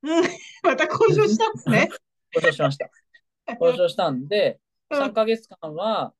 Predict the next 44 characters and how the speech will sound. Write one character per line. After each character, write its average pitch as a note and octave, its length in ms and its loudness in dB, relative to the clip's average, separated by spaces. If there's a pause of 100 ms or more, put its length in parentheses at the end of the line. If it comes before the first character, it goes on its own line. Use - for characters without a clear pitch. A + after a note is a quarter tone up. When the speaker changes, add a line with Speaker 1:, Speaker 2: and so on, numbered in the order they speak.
Speaker 2:
海 F3 180 -4
外 C3 120 -2
に A2+ 100 -10
行 - 60 -20
く A#2+ 60 -12
ん A2 40 -12
で - 60 -8
す B3 40 -6
よ、 A3+ 60 -4
Speaker 1:
う F#2 100 -4
ん。 F2+ 40 -8
Speaker 2:
今 F2 80 -12
年 - 220 -16
も。 - 100 -20 (540)
Speaker 1:
は G#3 160 -4
い F#3+ 80 -4
は F#3 220 -6
い E3 60 -6
は F3 200 -4
い D#3+ 100 -4
は F3 200 -4
い D#3+ 60 -6
は C3+ 100 -2
い。 A2+ 120 -2
Speaker 2:
は D3 60 -8
い。 - 100 -14 (1120)
な D#3+ 120 -4
ん D3 80 -2
で、 C#3+ 100 0
三 D#3+ 220 -4
ヶ E3 100 2
月 D#3+ 220 0
間 C#3 200 0
は C3+ 140 0
と C3+ 100 -4
り B2 140 0
あ B2 60 2
え A#2 80 -2
ず A2 120 -20
海 A#2+ 220 -6
外 G#2 140 -6
行 - 40 -20
っ - 60 -20
て、 C3 300 -4